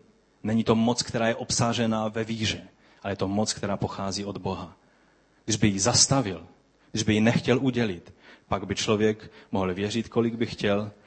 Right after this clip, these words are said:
a nic by se nestalo. Takže na jedné straně, kdyby to Ježíš neučinil, nebo Bůh, kdyby to neučinil skrze Ježíše,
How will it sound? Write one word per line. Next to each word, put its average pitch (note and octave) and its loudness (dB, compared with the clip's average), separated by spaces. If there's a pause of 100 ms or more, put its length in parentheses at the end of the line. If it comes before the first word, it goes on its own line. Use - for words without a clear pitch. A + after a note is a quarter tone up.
(160)
a - -10
nic F#2+ -2
by F#2+ -2
se F2+ 0
nestalo. E2+ -6 (1200)
Takže G#2+ 4 (260)
na A2+ 4
jedné C3 8
straně, C3+ 4
kdyby B2+ 8
to A#2+ 10
Ježíš B2 8
neučinil, D#3 4
nebo A2 2
Bůh, C#3+ 6
kdyby B2+ 2
to A#2+ 2
neučinil B2+ 4
skrze G#2+ 4
Ježíše, C3 4